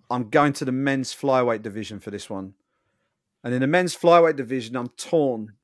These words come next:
between three really talented up-and-coming fighters, uh, one of whom hasn't fought yet,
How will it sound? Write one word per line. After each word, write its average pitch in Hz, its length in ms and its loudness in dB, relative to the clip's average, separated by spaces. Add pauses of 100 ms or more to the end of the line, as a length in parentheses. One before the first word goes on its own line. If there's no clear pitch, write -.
between 123 640 -2 (300)
three 147 340 2
really 139 360 0
talented 131 560 -4
up-and-coming 117 680 -6
fighters, 113 680 -6 (920)
uh, 110 180 -2
one 143 300 0
of 151 140 -2
whom 143 400 0 (200)
hasn't 123 360 -8
fought 113 260 -4
yet, 110 240 -6